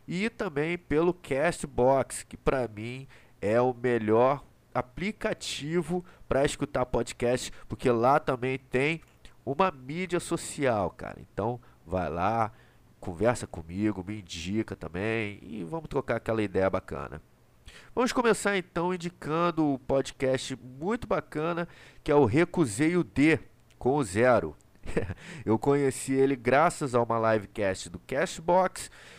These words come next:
que estava rolando da Cíntia Pudim. Ela tem um podcast chamado Pudimcast. É um podcast científico-filosófico, bem-humorado e com informações curiosas.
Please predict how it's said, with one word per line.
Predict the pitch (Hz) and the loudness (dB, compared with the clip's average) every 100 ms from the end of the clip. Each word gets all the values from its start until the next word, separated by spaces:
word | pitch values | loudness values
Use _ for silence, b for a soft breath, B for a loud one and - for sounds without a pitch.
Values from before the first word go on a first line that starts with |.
| B B - | B B -20
que | - 175 190 196 | -12 -6 -4 -4
estava | - 175 170 | -2 0 2
rolando | 165 170 143 143 147 | 2 2 2 0 0
da | 147 | 0
Cíntia | 147 - - 196 262 247 | 0 -4 -10 -10 -2 0
Pudim. | - 226 135 123 175 147 - b b | 2 2 0 -4 -6 -8 -14 b b
Ela | 90 95 | -8 -4
tem | 120 | -2
um | |
podcast | 117 117 - 120 120 | 0 0 0 -2 0
chamado | 123 117 117 117 | 0 0 0 -2
Pudimcast. | _ 190 185 104 175 196 120 113 123 - - - - B B B B | _ -2 -2 -4 -8 -6 -2 0 -2 -4 -14 -16 -20 B B B B
É | 117 | 0
um | 139 | 2
podcast | 135 120 - 113 113 113 - 110 - | 2 2 0 0 2 0 -4 -8 -8
científico-filosófico, | - 175 170 - 196 - 170 - 143 117 104 117 - - | -8 -8 -8 -6 -6 -4 -4 2 4 4 4 2 0 -6
bem-humorado | 104 90 131 151 131 101 104 107 107 - | -4 0 0 0 0 0 2 2 0 -6
e | 117 | -12
com | - 127 | -8 -8
informações | 127 - 131 123 - 123 120 - b b b | -8 -4 -2 -2 -4 -6 -6 -8 b b b
curiosas. | - 143 135 117 113 85 82 - | 2 4 6 6 4 2 -4 -14